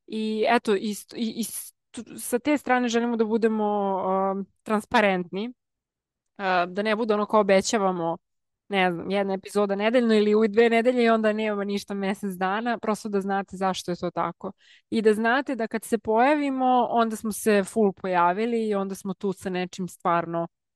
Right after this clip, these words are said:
kvalitetnim. I eto, uh, hvala što slušate i nadamo se da cenite tu iskrenost.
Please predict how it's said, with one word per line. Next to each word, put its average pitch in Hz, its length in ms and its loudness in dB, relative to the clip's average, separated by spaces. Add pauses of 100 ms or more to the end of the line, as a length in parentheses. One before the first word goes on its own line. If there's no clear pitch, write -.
(240)
kvalitetnim. - 920 -2
I 180 340 -4
eto, 180 280 -4 (300)
uh, 208 80 -10 (480)
hvala 208 280 6
što - 140 -6
slušate 214 800 2 (760)
i 208 320 -4
nadamo 185 400 2
se - 200 -10
da 175 280 2 (180)
cenite 185 560 0 (240)
tu 202 80 -4
iskrenost. - 720 -8